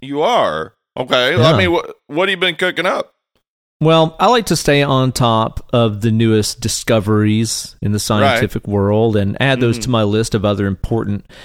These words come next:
Speaker 2: uh, things that have, you know, emerged out of the scientific community.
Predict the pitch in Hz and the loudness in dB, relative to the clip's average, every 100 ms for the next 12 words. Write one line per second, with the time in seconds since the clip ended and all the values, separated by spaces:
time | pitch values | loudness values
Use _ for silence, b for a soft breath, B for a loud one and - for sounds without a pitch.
0 | B B - 101 98 - 147 135 123 117 | B B -2 0 0 -2 0 0 2 2
1 | 107 98 117 101 110 113 110 101 107 98 | 0 0 0 0 0 2 2 2 0 -2
2 | 95 107 98 92 104 - - 98 123 104 | -2 -2 -2 -2 -4 -6 -4 -2 0 0
3 | 92 95 | -2 -4